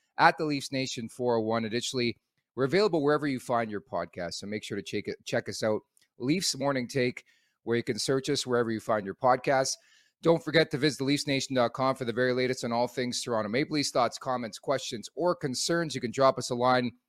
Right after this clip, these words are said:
in the chat down below here on YouTube. We'll get to them a bit later on in the show.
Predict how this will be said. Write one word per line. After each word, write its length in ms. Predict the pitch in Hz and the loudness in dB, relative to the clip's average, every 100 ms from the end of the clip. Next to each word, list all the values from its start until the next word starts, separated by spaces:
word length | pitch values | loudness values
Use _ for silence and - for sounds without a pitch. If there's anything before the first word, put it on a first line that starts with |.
| _ - | _ -6
in 120 | 139 | -4
the 60 | 131 | 0
chat 320 | 151 131 107 | 4 4 4
down 220 | 127 123 | 2 2
below 260 | 113 117 113 | 0 0 -2
here 280 | 117 113 | -2 0
on 100 | 104 | 0
YouTube. 400 | 104 113 - 123 | 0 -4 -4 -4
We'll 80 | 104 | -4
get 160 | 98 104 | -2 -4
to 40 | 104 | -4
them 160 | 101 | -6
a 60 | 95 | -4
bit 180 | 98 92 | -4 0
later 300 | 107 107 107 | 0 2 2
on 140 | 104 | 0
in 40 | |
the 60 | 95 | -4
show. 400 | - 135 120 | -2 2 2